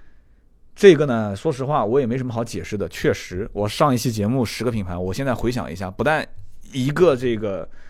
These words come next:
自主品牌都没有，而且说的呢，可能一个是销量不错的，二一个呢，这个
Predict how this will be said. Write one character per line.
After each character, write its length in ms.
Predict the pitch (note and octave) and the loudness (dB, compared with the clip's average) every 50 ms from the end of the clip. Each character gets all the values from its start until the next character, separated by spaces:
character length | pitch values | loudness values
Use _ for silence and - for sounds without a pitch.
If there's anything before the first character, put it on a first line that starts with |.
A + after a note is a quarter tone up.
| - - - | -16 -16 -8
自 120 | - D3+ | -2 0
主 120 | C#3+ D#3 | 2 2
品 80 | C#3 A#2+ | 2 2
牌 120 | G#2 G#2+ | 0 -2
都 80 | A2+ A2+ | -2 -2
没 80 | G#2+ G#2 | -4 -4
有， 100 | G2 - | -6 -4
而 140 | - D3 C#3 | -4 -4 -2
且 140 | C3+ A#2+ A2 | -2 -2 -4
说 240 | - - D3+ D#3 | -2 2 2 2
的 60 | D3 C#3 | 2 2
呢， 240 | C3 A#2 G#2+ G#2 - - - - - _ _ - _ - _ - - - | 0 -2 -2 -4 -8 -12 -20 -20 -20 _ _ -20 _ -20 _ -20 -20 -10
可 140 | - G#2 | -6 -4
能 120 | G2+ G#2+ A#2 | -4 -2 -2
一 120 | A#2 C3 | -2 0
个 100 | D3+ D#3 | 0 0
是 80 | C#3 B2 | -2 0
销 140 | - - D3+ | 0 2 2
量 160 | D#3 D3 B2 | 2 2 0
不 80 | B2+ | -2
错 180 | C3 D3+ D#3 C3 | -2 0 0 0
的， 80 | G#2 - | 0 -2
二 180 | - C3+ C#3+ | -2 -2 0
一 80 | C3+ C3 | 0 0
个 120 | C3 C#3 | 0 0
呢， 320 | C3+ B2+ A#2 A2 G#2+ G#2 G#2+ | -2 -2 -2 -2 -4 -6 -8
这 180 | - A#2+ A#2 A2+ | -6 -6 -6 -4
个 540 | G#2+ A2+ G#2 G#2 G2+ G2 G2 F#2+ F#2 F#2 | -2 -2 -2 -2 -4 -4 -6 -8 -8 -10